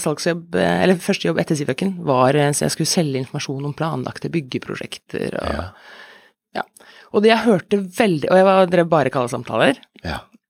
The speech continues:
Speaker 1: eh, og jeg hørte så ofte at mine potensielle kunder sa, «Å, dette var kjempebra, og alt dette er veldig bra, men du skjønner, vi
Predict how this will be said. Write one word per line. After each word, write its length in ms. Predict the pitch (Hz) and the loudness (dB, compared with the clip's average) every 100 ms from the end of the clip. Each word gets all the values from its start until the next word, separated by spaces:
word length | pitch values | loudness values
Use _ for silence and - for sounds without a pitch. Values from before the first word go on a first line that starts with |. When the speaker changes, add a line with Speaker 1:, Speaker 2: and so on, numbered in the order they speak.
| - | -2
Speaker 1:
eh, 320 | 185 180 185 | 0 0 -2
og 200 | 208 202 | 0 2
jeg 140 | 202 208 | 4 4
hørte 260 | 190 - | 4 2
så 380 | 185 - 170 165 | -2 -2 2 0
ofte 320 | 165 - 180 247 285 - - | 0 -2 0 0 -2 -8 -4
at 220 | 180 - _ _ _ - 180 190 - | -4 -4 _ _ _ -14 -14 -14 -2
mine 340 | 180 147 135 139 | 0 2 0 -4
potensielle 600 | 139 139 131 - 135 131 139 | -6 -6 -8 -2 -2 0 -4
kunder 300 | 147 143 180 | -4 -4 -2
sa, 240 | 156 135 - _ 254 247 - - _ - | 0 -2 -4 _ -16 -14 -16 -20 _ 0
«Å, 140 | 262 | 2
dette 180 | 240 240 | 2 4
var 80 | 240 | 4
kjempebra, 420 | 233 190 175 185 | 4 2 2 4
og 240 | 208 202 196 | 6 4 4
alt 80 | 208 | 2
dette 120 | 214 | 0
er 60 | 190 | 2
veldig 120 | 185 180 | 2 4
bra, 140 | 214 | 4
men 160 | 214 202 | 4 2
du 100 | 214 | 0
skjønner, 280 | 190 190 202 | 0 -2 -4
vi 500 | 170 190 262 320 | -2 2 4 4